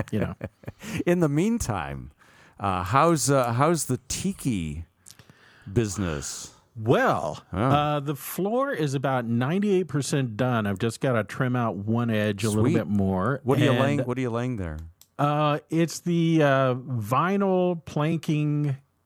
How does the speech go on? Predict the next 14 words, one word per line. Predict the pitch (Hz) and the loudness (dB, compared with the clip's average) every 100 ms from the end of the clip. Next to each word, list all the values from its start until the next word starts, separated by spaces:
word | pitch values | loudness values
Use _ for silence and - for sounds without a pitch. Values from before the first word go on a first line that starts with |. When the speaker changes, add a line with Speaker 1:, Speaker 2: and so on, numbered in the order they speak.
| - | -4
Speaker 1:
uh, | 117 110 104 104 | 0 2 2 0
fake | 104 - 156 143 - | -4 -2 -2 -2 -2
wood | 123 135 117 | 0 0 0
floor. | - - 117 98 131 - | -6 -4 -2 -2 -4 -4
Speaker 2:
That's | - 165 - - | 0 0 0 -6
good | - 156 139 | -4 -4 -4
stuff. | - - 151 120 - | -8 -2 0 0 -2
We | 131 135 | -6 0
put | 123 110 | 0 0
Speaker 1:
That | 143 139 | 0 -2
Speaker 2:
that | 135 | -2
in | 123 | -2
our | 110 95 | -2 -4
church, | - - 151 156 98 - - - | -6 -4 -2 0 -2 -8 -20 -20